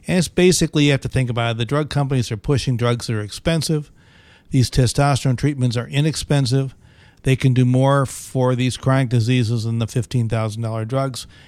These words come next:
but that's not good business. You see, the testosterone isn't good business 'cause it's cheap and makes people well. That's against the business prin-,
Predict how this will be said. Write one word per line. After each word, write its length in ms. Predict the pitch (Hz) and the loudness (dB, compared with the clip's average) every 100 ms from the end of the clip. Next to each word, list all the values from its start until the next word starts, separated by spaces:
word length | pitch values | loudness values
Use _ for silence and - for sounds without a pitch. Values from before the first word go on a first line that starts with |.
| - | -6
but 140 | - 135 | 0 2
that's 240 | 170 - | 2 2
not 200 | 170 160 | 0 2
good 220 | 175 151 | 0 0
business. 640 | 131 202 170 95 - - - - _ | 0 0 0 -6 -10 -12 -14 -20 _
You 160 | 143 | -4
see, 200 | 120 151 | 0 0
the 120 | 147 151 | 0 0
testosterone 720 | 156 151 - 160 196 196 185 | 0 0 0 0 0 0 0
isn't 280 | 170 156 175 | 0 0 2
good 220 | 180 156 | 2 2
business 440 | 170 196 160 120 | 0 2 0 -2
'cause 200 | - 139 | -2 -2
it's 200 | 127 127 | 0 -4
cheap 340 | - - 202 - | -2 0 0 0
and 100 | 160 | -2
makes 240 | 170 - | -2 -4
people 360 | - 175 180 175 | -4 -2 0 0
well. 400 | 196 240 107 - _ _ _ _ _ _ _ _ _ _ - | 0 0 -6 -12 _ _ _ _ _ _ _ _ _ _ -4
That's 360 | 160 190 - | 0 0 -2
against 560 | - 139 160 170 - - | -4 -2 0 -2 -4 -8
the 80 | 160 | -8
business 400 | - 220 190 180 | 0 2 2 2
prin-, 200 | 165 | 0